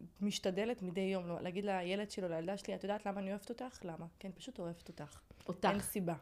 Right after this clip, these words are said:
Speaker 2: כמו שאת.
Speaker 1: אין סיבה.
Speaker 2: כן.
Speaker 1: את מדהימה בדיוק כמו שאת, ואני תמיד
Speaker 2: מדהים.
Speaker 1: אוהב אותך בלי תנאים." כמה זה חשוב, כמה זה חשוב ה-, אמ, לא לה-, לא לה-, לא לעשות איזה, שום התניות.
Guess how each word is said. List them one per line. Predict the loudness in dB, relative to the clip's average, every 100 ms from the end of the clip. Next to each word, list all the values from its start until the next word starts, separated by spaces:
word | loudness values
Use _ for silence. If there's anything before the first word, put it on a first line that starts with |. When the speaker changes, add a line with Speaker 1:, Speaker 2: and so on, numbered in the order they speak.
| -2
Speaker 2:
כמו | 0 2
שאת. | 2
Speaker 1:
אין | 2 2
סיבה. | 0 0 0 -2 -6
Speaker 2:
כן. | -6 -2 0
Speaker 1:
את | 4
מדהימה | 4 4 2 2 0 0
בדיוק | 0 0 0 8 8 8 2 -6
כמו | 0 0
שאת, | 0 0 0 0 -2
ואני | -2 0
תמיד | 4 4
Speaker 2:
מדהים. | 6
Speaker 1:
אוהב | 6
אותך | 6 2 -2
בלי | -4 -4 -2
תנאים." | 0 0 0 -4 -10 -14 -16 -20 -20 -16 -2
כמה | 2 2
זה | 2 0
חשוב, | -4 -4 -2 4 4 2 -4 -16 -6
כמה | -2 0 0
זה | -2
חשוב | -4 2 2 6
ה-, | 6 8 6 2 -8 -18 -18 -4
אמ, | 2 4 4 2 0 -4 -10 -2
לא | 4 4
לה-, | 4 2
לא | 2 2
לה-, | 2 2
לא | 2
לעשות | 2 0 -4
איזה, | -4
שום | -4 0 2
התניות. | 2 2 2 4 2 0